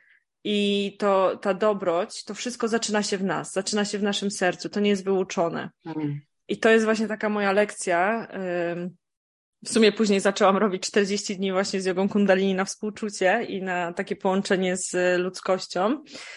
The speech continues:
Speaker 1: E, też przepiękna medytacja, e, i, e, i naprawdę czuję, czuję to, to mocno właśnie to takie połączenie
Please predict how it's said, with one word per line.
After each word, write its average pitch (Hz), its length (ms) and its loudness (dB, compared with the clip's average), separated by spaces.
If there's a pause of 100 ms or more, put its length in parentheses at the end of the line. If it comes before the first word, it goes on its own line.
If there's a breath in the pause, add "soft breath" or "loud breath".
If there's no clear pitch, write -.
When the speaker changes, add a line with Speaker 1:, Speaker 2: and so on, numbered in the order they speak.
(260 loud breath)
Speaker 1:
E, 190 340 4
też - 180 -4
przepiękna 180 460 -2
medytacja, 180 840 -2
e, 180 440 -2
i, 190 600 0
e, 175 280 0
i - 140 -6
naprawdę 196 500 2
czuję, 175 400 2 (140)
czuję 202 300 2
to, 185 300 -2
to - 140 -6
mocno 175 540 -2
właśnie 180 460 0 (260)
to 180 200 4
takie 180 240 -4
połączenie 175 840 0